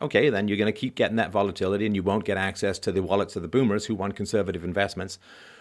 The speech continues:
But if more and more people get into the space who are looking at, you know, a hundred thousand th-,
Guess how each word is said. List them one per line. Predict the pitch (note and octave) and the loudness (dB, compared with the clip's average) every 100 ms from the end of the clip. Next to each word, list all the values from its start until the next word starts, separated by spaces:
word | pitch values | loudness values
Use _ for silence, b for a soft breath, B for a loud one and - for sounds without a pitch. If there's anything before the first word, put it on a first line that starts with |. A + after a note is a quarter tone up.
| B B B B | B B B B
But | C3+ | 4
if | C#3 C#3 | 4 4
more | C#3+ F3 | 4 4
and | F#3+ | 6
more | E3 | 4
people | C#3 F#3+ F3+ B2+ | 4 2 0 4
get | B2 | 6
into | A#2+ A#2 | 4 2
the | F#2 | -6
space | - D3 C#3 - | 2 4 4 2
who | G#2+ | 4
are | |
looking | G#2 C3+ C#3 A2 | 6 6 4 4
at, | F#2+ F2+ F#2+ - _ _ _ _ _ _ _ _ _ - | 4 2 0 -6 _ _ _ _ _ _ _ _ _ -6
you | G2+ | -2
know, | F2+ | -2
a | - | -2
hundred | F2 A2 F2+ | -2 -2 0
thousand | G#2 F#2+ F#2 - | 0 2 0 -2
th-, | F2+ | -8